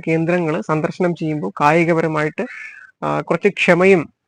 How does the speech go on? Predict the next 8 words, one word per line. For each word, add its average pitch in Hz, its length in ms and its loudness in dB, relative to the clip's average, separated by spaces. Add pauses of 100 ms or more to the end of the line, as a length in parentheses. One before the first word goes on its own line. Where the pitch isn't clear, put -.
ആരോഗ്യവും 175 520 4
ഒക്കെ - 260 0
നമുക്ക് 170 440 0
ആവശ്യമാണ്. 165 540 0
അപ്പൊ - 420 -14
അതിലേക്കുള്ളൊരു 196 760 2 (140)
തയ്യാറെടുപ്പ് 175 460 2
കൂടിയാണ് 170 520 -2